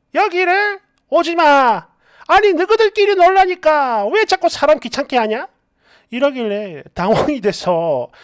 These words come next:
남편한테 이야기를 했더니 "어, 그거 우리 엄마 원래 혼자 노는 거 좋아해. 옛날부터 늘 그랬으니까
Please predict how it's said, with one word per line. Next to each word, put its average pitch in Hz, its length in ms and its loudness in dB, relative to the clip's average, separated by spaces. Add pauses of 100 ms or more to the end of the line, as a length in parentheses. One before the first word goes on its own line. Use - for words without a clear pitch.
(220)
남편한테 277 500 -2
이야기를 240 400 0
했더니 208 540 -8 (220)
"어, 240 360 4
그거 220 680 4 (280)
우리 170 200 -6
엄마 285 240 0
원래 294 420 2
혼자 277 320 2
노는 254 260 0
거 294 80 -4
좋아해. 262 680 2 (220)
옛날부터 302 400 -2
늘 247 200 -4
그랬으니까 285 880 -2